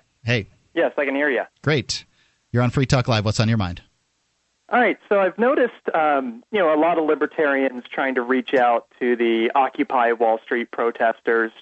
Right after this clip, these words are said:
Speaker 2: you know, trying to discuss the, you know, various ways that government is responsible for the situation that we're in. You know, the, primarily the Federal Reserve seems to be a major target.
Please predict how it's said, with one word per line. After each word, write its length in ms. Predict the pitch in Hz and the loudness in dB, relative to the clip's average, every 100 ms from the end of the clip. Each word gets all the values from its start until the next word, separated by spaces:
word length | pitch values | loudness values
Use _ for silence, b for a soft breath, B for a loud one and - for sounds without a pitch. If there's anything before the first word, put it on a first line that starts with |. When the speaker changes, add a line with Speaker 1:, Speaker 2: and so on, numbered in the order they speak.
| - | -4
Speaker 2:
you 100 | 139 | 0
know, 140 | 110 | 0
trying 260 | 107 139 120 | 0 -4 -4
to 40 | |
discuss 400 | 113 117 - 123 - - | -6 -4 0 0 0 -2
the, 260 | 117 110 - _ _ _ _ - | 0 0 -2 _ _ _ _ -2
you 60 | 147 | -2
know, 80 | |
various 340 | 123 147 143 135 135 | 2 2 2 0 0
ways 300 | 131 131 120 | 2 2 0
that 120 | 131 131 | -2 -2
government 380 | 123 127 120 | -2 -2 -2
is 80 | 117 - | -4 -4
responsible 720 | 117 - 120 117 120 110 117 - - | -8 0 0 0 -2 0 0 0 0
for 280 | 127 123 | 2 2
the 120 | 113 117 | 0 -2
situation 560 | 135 120 123 120 117 123 | -4 -2 0 0 0 -2
that 120 | 120 | 0
we're 180 | 120 113 | 2 2
in. 280 | 110 110 113 | 0 -2 -2
You 100 | 113 | 0
know, 140 | 113 | 0
the, 320 | 110 107 104 - - _ | 2 0 0 -4 -18 _
primarily 480 | - 160 156 180 131 | -2 2 2 2 0
the 100 | 113 | -2
Federal 320 | - 127 120 | -2 0 2
Reserve 400 | 113 107 120 117 - | 0 0 -2 -4 -6
seems 180 | 120 110 | -10 -10
to 80 | 117 | -6
be 100 | 113 | -4
a 40 | 113 | 0
major 340 | 110 107 110 | 0 0 -2
target. 500 | - 117 117 110 | 0 -2 0 -2